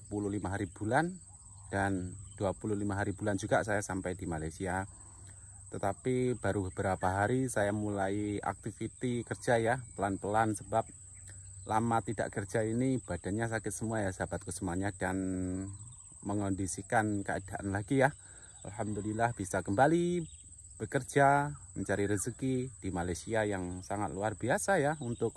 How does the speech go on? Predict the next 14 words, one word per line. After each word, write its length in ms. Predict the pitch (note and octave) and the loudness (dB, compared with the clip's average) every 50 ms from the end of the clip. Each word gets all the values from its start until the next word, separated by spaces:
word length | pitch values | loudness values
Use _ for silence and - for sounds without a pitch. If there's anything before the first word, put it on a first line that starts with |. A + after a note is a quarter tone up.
| - | -2
orang-orang 320 | G#2+ G2+ G2 G2 G2+ G2+ G2+ | -2 0 0 2 0 0 0
seperti 240 | G2 G2 G2+ G2+ | -2 -2 -4 -4
saya 240 | G2 - G2 G2 F#2+ | -2 0 0 0 0
ini, 320 | G2+ A2+ A#2+ D3+ D#3 D3 - - - - - - - - - - - - - - - | 0 0 2 2 2 0 0 -6 -14 -20 -20 -20 -20 -20 -20 -20 -18 -18 -18 -8 -6
untuk 320 | G#2 G#2 G2 - A2+ G2 - G#2 | -4 -4 -2 -2 -2 -2 0 0
menumpang 480 | G2+ G2+ G2+ G2 F#2+ F#2+ G2+ G2 F#2 - | 0 2 2 2 2 2 2 0 0 -2
cari 240 | G2 F#2 F#2+ F#2+ | -2 -2 0 0
rezeki, 480 | G2 F#2 F2 - - - G#2 G#2 G#2+ - | 0 0 -2 -4 -6 -4 -4 -4 -4 -2
cari 160 | - G2 F#2 | -2 -2 -2
makan 360 | F#2+ F#2+ F2+ F2 - - F#2 G2 | 0 0 -2 -2 -2 -2 -2 0
yang 180 | F#2+ F2+ F2 F2 E2+ E2+ E2+ F2 F#2 - | 0 0 -2 -2 -2 -4 -4 -6 -6 -2
halal 400 | - A#2+ B2+ C3+ C3 B2 A2+ G2 | 4 6 8 10 10 10 8 4
tentunya 480 | G#2+ G#2 G2 G2+ G2 G2 G#2 G2+ F#2+ | 2 0 0 -2 -2 -2 -2 -2 -2
buat 320 | - - F#2 F#2 F2 E2+ | -4 -4 -2 0 0 0